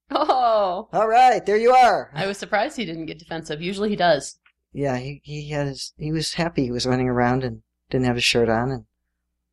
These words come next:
Speaker 2: you
Speaker 1: He
Speaker 2: know,
Speaker 1: didn't have a shirt.
Speaker 2: he didn't, 'cause it was warm out, and he talked them <laughs> into letting him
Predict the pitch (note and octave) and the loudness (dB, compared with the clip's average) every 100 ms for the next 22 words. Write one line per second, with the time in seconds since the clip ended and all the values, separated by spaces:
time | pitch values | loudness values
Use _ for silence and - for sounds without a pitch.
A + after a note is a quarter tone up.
0 | _ _ _ _ - G3 G3+ E3+ D3+ D3+ | _ _ _ _ -2 0 2 0 -4 -4
1 | - - - - _ _ C#3+ C#3+ E3+ C3 | -2 -2 -4 -20 _ _ -8 -2 -2 -4
2 | - - A#2+ B2+ C3 B2+ C3 C3 C3 D3+ | -10 -8 -4 -2 -4 -4 -2 0 -2 -4
3 | C3+ B2+ C3 C#3+ C3+ C#3 - C#3+ C#3 D#3 | -10 -16 -14 -8 -4 -4 -4 -4 -4 -2
4 | E3+ C#3+ F3 D#3 | -2 0 -2 -4